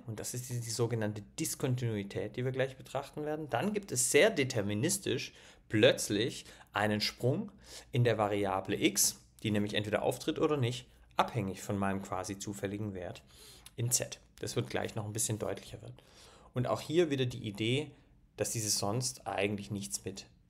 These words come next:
Y zu tun haben sollte. Lasst uns mal so eine Diskontinuität angucken.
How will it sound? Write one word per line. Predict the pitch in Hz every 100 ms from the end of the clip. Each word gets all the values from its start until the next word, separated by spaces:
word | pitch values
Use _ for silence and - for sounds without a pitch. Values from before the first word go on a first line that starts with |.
| - 131
Y | 127 - 113 107 101 - - -
zu | -
tun | 120 104 98
haben | 95 104
sollte. | 120 - - - - - - - - - - _ - - - - -
Lasst | 131
uns | 202
mal | 190 143
so |
eine | 143 131 123 - -
Diskontinuität | 156 - 131 123 113 107 - 101
angucken. | - 98 - - -